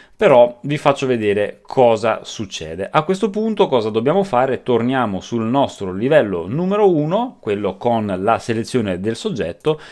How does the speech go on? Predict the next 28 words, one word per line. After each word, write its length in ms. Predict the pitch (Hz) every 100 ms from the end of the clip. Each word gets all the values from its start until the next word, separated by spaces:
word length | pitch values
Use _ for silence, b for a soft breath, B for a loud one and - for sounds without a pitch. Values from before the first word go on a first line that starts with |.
| B B
andiamo 460 | 95 131 135 113 -
in 500 | 160 147 120 101 90
modifica 920 | 92 101 107 139 180 - 98 - 80 - B B
e 200 | - 151
andiamo 720 | - 101 110 135 120 95 87 -
a 140 | 90
fare 440 | - 147 135 98 92
alterazione 1080 | 95 95 107 101 101 - 147 117 98 80 - b _
marionetta. 880 | 101 127 165 208 92 90 - 196 B B B B
E 140 | 214
cosa 180 | 226 226
andiamo 240 | 226 220
a 60 | 233
fare? 340 | - 156 165
Quindi 400 | 151 170 165 160
andiamo 760 | 175 220 180 120 127 139 143 -
a, 320 | - 147 95 -
eh, 400 | 110 110 107 107
impostare 640 | 170 196 226 - 104 104 120
dei 140 | 208
punti 600 | - 117 117 117 - 180
con 160 | 180 -
i 40 |
quali 240 | 202 107 113
vogliamo 380 | 135 131 107 117
appunto 460 | - 104 104 110
il 100 | 131
movimento, 760 | 135 139 147 117 95 95 110